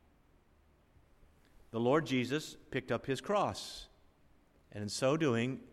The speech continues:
he helped people everywhere he went. Anybody who follows Jesus, a true follower, will do the same thing. Number one, you deny yourself. Number two, you take up your cross. Number three, you follow him. And that's how you make a difference.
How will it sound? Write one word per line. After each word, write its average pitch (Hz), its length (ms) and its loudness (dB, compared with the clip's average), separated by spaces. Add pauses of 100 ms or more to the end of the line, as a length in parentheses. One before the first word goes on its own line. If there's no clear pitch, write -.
he 120 140 -6
helped 180 360 -2
people 131 400 -6 (960)
everywhere 175 420 6
he 151 120 0
went. 131 260 -2 (1120)
Anybody 196 640 10
who 165 120 6
follows 170 760 8
Jesus, 135 440 4
a 123 80 -2
true 165 220 4
follower, 131 480 6 (160)
will 113 140 -2
do 113 100 0
the 101 100 -2
same 95 240 -6
thing. 71 200 -14 (1300)
Number 165 220 6
one, 143 260 10
you 135 80 4
deny 127 280 6
yourself. 139 500 4 (200)
Number 165 300 6
two, 170 120 2
you 139 120 4
take 131 240 0
up 120 80 0
your 123 80 0
cross. 117 380 4 (180)
Number 160 280 6
three, 143 180 2
you 120 100 6
follow 117 340 2
him. 98 240 -6 (1080)
And 107 240 -2
that's 127 260 4
how 123 80 0
you 117 160 0
make 107 160 -6
a 104 60 -4
difference. - 400 -12